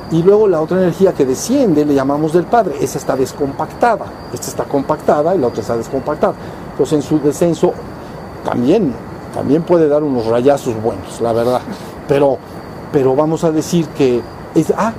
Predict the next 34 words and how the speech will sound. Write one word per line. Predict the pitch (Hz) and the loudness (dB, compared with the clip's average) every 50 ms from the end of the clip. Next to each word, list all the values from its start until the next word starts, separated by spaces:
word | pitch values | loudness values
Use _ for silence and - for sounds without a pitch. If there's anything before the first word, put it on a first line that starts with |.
| - - - | -8 -2 0
es | 156 147 147 | 0 2 4
lo | 160 156 | 2 2
que | - 180 | 4 2
en | 160 156 | 2 2
el | 156 151 | 0 -2
cristianismo | - 170 156 - 190 180 170 160 156 156 170 160 | -4 -6 0 2 4 4 6 4 4 4 4 4
llamarían | 139 123 120 131 131 135 | 4 2 2 2 2 4
bautismo | 135 127 113 113 110 104 - 127 120 113 104 127 123 123 | 2 2 2 0 -2 -4 -4 -4 -4 -2 -2 0 0 0
con | 120 - 160 151 | 2 2 0 0
fuego. | - - 262 233 - - - - - - - - - - - - - - - - - - - | 2 2 2 2 2 -2 -8 -16 -14 -14 -14 -14 -14 -14 -14 -14 -14 -14 -16 -14 -14 -8 -4
¿Ya | 120 120 | -2 0
vieron? | 113 123 143 170 208 - - - - - - - - - - - - - - - - - - - - - - - - - - - - - - - - - - - - - | 0 0 0 0 -2 -4 -8 -14 -14 -14 -14 -14 -14 -14 -14 -14 -12 -12 -12 -12 -12 -12 -12 -12 -12 -12 -12 -14 -14 -16 -16 -16 -16 -16 -16 -16 -16 -14 -14 -14 -8 -4
Le | 123 127 123 | -2 0 0
llaman | 120 123 123 127 127 127 120 | 2 0 0 0 0 0 0
bautizado | 117 113 117 107 - - 120 - - 135 120 120 117 | 0 -2 -2 -4 -4 -8 -6 -2 0 0 0 0 -2
con | - 120 110 104 | -2 -2 -4 -4
fuego, | 101 - 156 180 196 143 107 - - - - - - - - - - - - - - - - - | -2 2 4 4 4 4 2 -4 -10 -14 -14 -14 -14 -14 -14 -14 -14 -14 -14 -14 -14 -12 -6 -2
¿no? | 139 147 240 285 - - - - - - - - - - 107 110 | 0 0 0 -2 -6 -12 -16 -16 -16 -16 -16 -14 -12 -10 0 2
Yo | 151 214 | 4 6
bautizo | 240 220 190 143 - - 135 123 - 139 | 6 6 4 2 0 -2 -2 0 0 0
con | 117 135 139 180 | 2 2 2 4
agua, | 240 254 190 135 123 117 | 4 2 2 0 0 0
pero | - 127 120 131 | 0 2 2 2
el | 127 | 4
que | - - 131 | 4 4 4
viene | 131 151 156 160 156 | 4 4 4 2 2
detrás | 147 151 143 - 143 143 139 127 | 2 2 2 4 2 2 2 2
de | 135 | 2
mí | 131 139 175 214 | 2 2 2 2
bautiza | 185 165 131 123 - 143 131 - 131 | 4 2 2 0 0 -2 -2 -2 -4
con | 117 - 123 117 113 | -2 -2 -2 -2 -2
fuego | - - - 202 185 147 110 123 | 0 2 4 6 6 6 4 2
y | 127 131 | 2 0
espíritu. | 127 - - - 175 147 113 | 0 -2 0 0 0 0 0